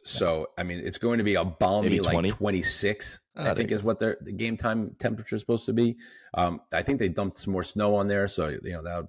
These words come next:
Speaker 1: you know, snowballs will be thrown all over the place. But it is in Buffalo.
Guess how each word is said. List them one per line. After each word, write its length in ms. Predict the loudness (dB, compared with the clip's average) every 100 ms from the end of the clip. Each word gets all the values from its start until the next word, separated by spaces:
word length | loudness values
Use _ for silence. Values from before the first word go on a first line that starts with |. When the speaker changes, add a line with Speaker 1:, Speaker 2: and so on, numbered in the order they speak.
| -12
Speaker 1:
you 120 | -12
know, 100 | -10
snowballs 540 | -4 2 4 4 4
will 80 | 2
be 100 | -2
thrown 280 | -2 -2 0
all 100 | 0
over 120 | 2 0
the 60 |
place. 280 | 0 -2 -2 -10 -20 -20 -20 _ _ -2
But 120 | 0
it 100 | 2
is 200 | 0 0
in 120 | -2
Buffalo. 520 | -2 -2 -2 -10 -12